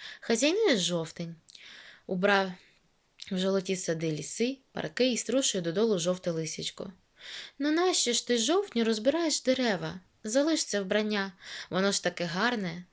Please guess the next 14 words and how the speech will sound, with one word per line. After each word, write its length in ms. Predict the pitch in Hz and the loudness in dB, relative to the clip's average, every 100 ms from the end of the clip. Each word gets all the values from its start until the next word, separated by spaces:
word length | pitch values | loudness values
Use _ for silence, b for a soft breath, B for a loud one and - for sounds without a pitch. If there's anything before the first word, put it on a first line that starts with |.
| _ | _
та 120 | - | -2
не 100 | 277 | -2
слухає 440 | 294 339 320 185 175 | 0 -2 2 4 4
жовтень 380 | 185 185 180 175 | 2 0 -2 -2
нікого. 540 | 170 170 175 180 175 - B B B | -2 0 0 0 -8 -12 B B B
Знай, 320 | 165 196 190 | -2 2 2
своє 300 | 180 156 147 | 0 0 0
діло 340 | 151 254 294 277 | 2 0 2 2
робить, 440 | 277 247 240 - _ _ | 2 0 -4 -8 _ _
і 100 | 151 | -8
коли 200 | 165 226 | 0 2
тільки 280 | 254 180 165 | 2 -2 -4
він 140 | 170 | -4
відпочиває. 640 | 160 160 165 170 151 170 | -6 -6 -6 -6 -6 -12